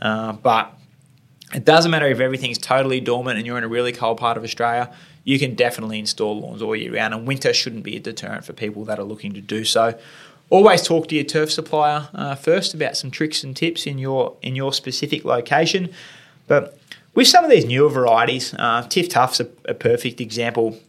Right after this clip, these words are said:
It's a, it's a beast when you're establishing it. It, it can throw roots down really quickly. As long as you've got a little bit of heat in the air, you can get some root establishment, uh, in the shoulder months,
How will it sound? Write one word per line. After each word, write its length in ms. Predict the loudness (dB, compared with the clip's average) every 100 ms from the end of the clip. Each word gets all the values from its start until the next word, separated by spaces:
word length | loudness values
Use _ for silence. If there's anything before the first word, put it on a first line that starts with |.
| _
It's 220 | 0 4 6
a, 240 | 6 4 -12 _ -14 -8
it's 160 | -6
a 40 | -2
beast 360 | -2 0 -2
when 140 | -6 -8
you're 120 | -8
establishing 560 | -4 -4 -4 -6 -10
it. 40 | -10
It, 20 | -4 -4
it 60 |
can 100 | -2
throw 200 | 0 2
roots 280 | 2 0 -4
down 240 | -4 -4
really 260 | -2 0 0
quickly. 320 | -2 -8 -6
As 100 | -6
long 120 | -4
as 100 | -4
you've 80 | 0
got 80 | 2
a 60 | 2
little 180 | -2
bit 140 | -4 -2
of 60 |
heat 180 | -2 -4
in 80 | -4
the 200 | -4 -2
air, 140 | -4 -8 -20 _
you 160 | -2
can 80 | 0
get 160 | 0 0
some 240 | 0 -2
root 180 | -4 -8
establishment, 600 | -6 -6 -6 -10 -14 -16 -10
uh, 180 | -8 -6
in 140 | -4
the 80 | -2
shoulder 320 | 0 0 -2
months, 380 | -4 -6 -6 -8